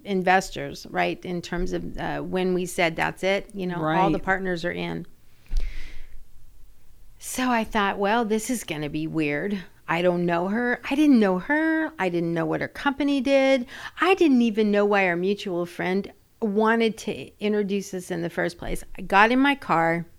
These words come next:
Speaker 1: drove down there to what I thought was gonna be a one-hour meeting, maybe. But the beauty of this is, and this is why <laughs> God is so amazing,
Speaker 2: <laughs>
Speaker 1: is because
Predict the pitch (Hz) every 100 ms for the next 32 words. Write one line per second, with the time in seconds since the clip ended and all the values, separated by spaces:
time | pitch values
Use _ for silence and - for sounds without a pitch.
0 | - - - - - - 185 180 208 240
1 | 226 202 160 160 160 160 - 185 170 170
2 | 190 190 196 196 175 180 165 160 165 175
3 | 185 185 170 165 180 180 170 170 190 208
4 | 175 156 170 214 277 294 _ _ _ _
5 | _ - - - - - - 262 262 214
6 | 190 202 269 311 311 277 190 180 180 -
7 | 165 170 190 220 262 277 247 226 196 -
8 | 180 214 208 226 - 202 - 233 214 214
9 | 208 180 190 185 165 82 - - - -
10 | - 269 226 269 269 269